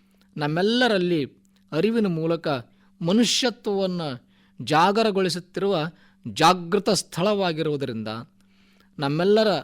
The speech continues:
ಅಭಿಮಾನದ, ಭಕ್ತಿಯ ಮತ್ತು ಗೌರವದ ಕ್ಷೇತ್ರವಾಗಿ ಈ ಭಾಗದ ಮಹತ್ತು ಹಾಗೂ ವಿಶೇಷತೆಗೆ ಮೆರಗಿನ ತಾಣವಾಗಿದೆ ಎಂದರೆ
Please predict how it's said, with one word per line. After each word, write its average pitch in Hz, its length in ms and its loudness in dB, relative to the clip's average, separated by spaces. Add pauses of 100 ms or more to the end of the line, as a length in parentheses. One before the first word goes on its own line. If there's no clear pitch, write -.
(140)
ಅಭಿಮಾನದ, 160 600 0 (560)
ಭಕ್ತಿಯ 165 600 0 (600)
ಮತ್ತು 156 300 -2
ಗೌರವದ 180 520 2
ಕ್ಷೇತ್ರವಾಗಿ 151 840 -4 (680)
ಈ 135 160 -4
ಭಾಗದ 165 420 2
ಮಹತ್ತು 170 640 0 (720)
ಹಾಗೂ 151 440 0 (400)
ವಿಶೇಷತೆಗೆ 160 720 0 (580)
ಮೆರಗಿನ 170 480 0
ತಾಣವಾಗಿದೆ 160 800 2
ಎಂದರೆ 139 320 -2